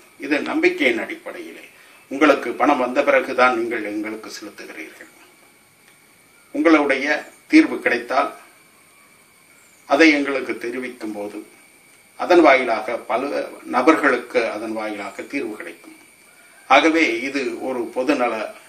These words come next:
எண்ணங்கள், ஆனஸ்டி, நியாய உணர்வுகளின் அடிப்படையிலே உருவாக்கி செயல்படக்கூடிய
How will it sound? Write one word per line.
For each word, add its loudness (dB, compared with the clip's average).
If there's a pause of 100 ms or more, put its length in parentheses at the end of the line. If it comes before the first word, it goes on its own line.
(140)
எண்ணங்கள், -8 (2500)
ஆனஸ்டி, 2 (100)
நியாய 4
உணர்வுகளின் 0
அடிப்படையிலே -2 (140)
உருவாக்கி -8
செயல்படக்கூடிய -6